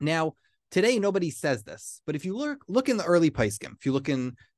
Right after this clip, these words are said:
eh, in the early Sidurim, Rav Amram Gaon, Rav Sadia Gaon, the Rif, the Rambam, the Tur, the Orchot Chaim, they all bring a version of this. What's the version they bring?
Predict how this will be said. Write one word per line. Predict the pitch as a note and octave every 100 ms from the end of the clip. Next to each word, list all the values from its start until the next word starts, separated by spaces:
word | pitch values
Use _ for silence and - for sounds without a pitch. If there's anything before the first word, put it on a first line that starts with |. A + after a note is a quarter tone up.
| -
eh, | B2+ A2+ - -
in | - C#3
the | C#3
early | D3 D3+ C#3
Sidurim, | D3 C3+ C#3+ F#2+
Rav | G2+ -
Amram | C#3+ E3 D#3
Gaon, | C3+ B2+ A#2 A2 A2 - -
Rav | A2
Sadia | - D#3 D3+ C#3+ A#2+
Gaon, | A2 F#2+ G2 G2+ G#2 _
the | C3 D3+
Rif, | C#3 A2+ G#2 - -
the | C#3+
Rambam, | D3 B2+ G#2+ G#2
the | C#3
Tur, | D#3+ - A#2 G2+
the | B2
Orchot | C3+ D#3+ C3+
Chaim, | - D3 A#2 G#2
they | C3 E3 -
all | G3 F#3+
bring | D#3 D3
a | A#2
version | G#2+ G2+ G2+
of | F2+
this. | - - - -
What's | D#3+ F#3+
the | G3
version | D#3 D3+ C#3 B2
they | A#2
bring? | G#2 E2+ F#2